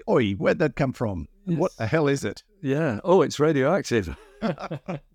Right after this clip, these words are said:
Speaker 1: Well, there's another problem.
Speaker 2: Yeah, that's right.
Speaker 1: This means war.
Speaker 2: Yes. Well, it could be, yeah.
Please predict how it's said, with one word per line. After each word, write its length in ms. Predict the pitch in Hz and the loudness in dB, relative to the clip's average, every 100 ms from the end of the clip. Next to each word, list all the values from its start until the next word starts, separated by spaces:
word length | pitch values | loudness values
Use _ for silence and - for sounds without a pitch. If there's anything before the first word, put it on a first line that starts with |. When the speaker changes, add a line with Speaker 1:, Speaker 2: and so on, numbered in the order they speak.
| _ | _
Speaker 1:
Well, 160 | 135 143 | -6 2
there's 180 | 165 131 | 2 4
another 240 | 139 113 | 2 2
problem. 380 | 120 110 98 95 _ _ - | 2 0 0 -8 _ _ -4
Speaker 2:
Yeah, 240 | 113 127 | 0 0
that's 260 | 98 - - | -2 -4 -6
right. 100 | 107 | -2
Speaker 1:
This 160 | 226 160 | 0 2
means 300 | 156 143 104 | 2 4 2
war. 460 | 123 123 110 101 - _ _ - - _ _ - | 0 2 2 -2 -8 _ _ -20 -20 _ _ -6
Speaker 2:
Yes. 540 | 117 143 135 - - | 0 0 0 -6 -8
Well, 320 | 101 127 180 | 0 2 4
it 140 | 101 110 | 0 0
could 180 | - 123 | -4 2
be, 280 | 147 175 | 2 4
yeah. 280 | 104 147 107 | 2 0 -2